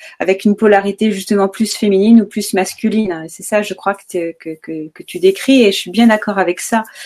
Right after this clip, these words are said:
Et d'assumer ça, d'assumer, euh, ce que l'on est, permet d'assumer plus facilement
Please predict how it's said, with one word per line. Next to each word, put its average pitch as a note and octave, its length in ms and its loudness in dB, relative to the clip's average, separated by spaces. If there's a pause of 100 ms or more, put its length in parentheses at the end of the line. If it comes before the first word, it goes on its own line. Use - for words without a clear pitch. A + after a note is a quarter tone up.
(180)
Et F3+ 80 0
d'assumer A#3 640 4
ça, G3 360 -2
d'assumer, G3+ 580 -2
euh, F3 160 0
ce - 100 -16
que F#3+ 100 -10
l'on E3 220 -10
est, A#3 180 -4 (760)
permet G#3 260 0
d'assumer F#3+ 460 -2
plus G3+ 160 -12
facilement G3+ 680 -4